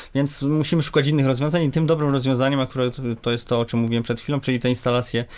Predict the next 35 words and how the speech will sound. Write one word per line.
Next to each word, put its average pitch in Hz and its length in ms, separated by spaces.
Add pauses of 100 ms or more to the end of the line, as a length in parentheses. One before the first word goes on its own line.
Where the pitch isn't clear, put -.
(160)
hybrydowe, 120 500
czyli 123 240
łączenie 123 400
dwóch 139 200
instalacji 127 480
jedną 117 220
siecią, 139 380
wtedy 117 220
możemy 120 380 (260)
znacznie 135 360
w 120 40
większym 131 300
stopniu 135 280
wykorzystać 123 440
ten 123 120
potencjał 131 420
i 131 60
nie 131 100
marnować 131 460
tych 117 100
przepustowości 120 600
w 127 40
sytuacji, 123 360
kiedy 117 180
na 120 80
przykład 120 280 (280)
w 131 40
nocy 131 380 (280)
elektrownia 120 680
słoneczna 123 400
nie 123 100
pracuje, 127 420
to 139 120
możemy 120 340
przesyłać 113 540